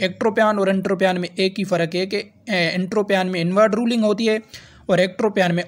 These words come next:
आउटवर्ड रूलिंग होती है आईलिड की। ये इंपॉर्टेंट है, ये भी, ए, fill in the blanks में बहुत आता है कि एंट्रोपियन और एक्ट्रोपियन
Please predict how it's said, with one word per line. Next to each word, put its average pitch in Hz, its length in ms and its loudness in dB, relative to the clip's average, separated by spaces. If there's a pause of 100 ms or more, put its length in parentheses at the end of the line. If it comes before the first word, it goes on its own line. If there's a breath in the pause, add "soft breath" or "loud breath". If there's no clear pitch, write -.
आउटवर्ड 175 440 2
रूलिंग 151 300 -6
होती 143 240 -4
है 170 420 0
आईलिड 156 360 -2
की। 139 220 -10 (440 loud breath)
ये 180 160 2
इंपॉर्टेंट 202 440 2
है, 190 60 4
ये 180 180 2
भी, 185 200 2
ए, 170 300 2
fill 165 320 -2
in 185 80 0
the 185 80 4
blanks 175 360 0
में 165 160 -2
बहुत 170 220 2
आता 165 180 2
है 165 80 2
कि 165 100 -2
एंट्रोपियन 165 500 -2
और 156 120 -2
एक्ट्रोपियन 170 560 -2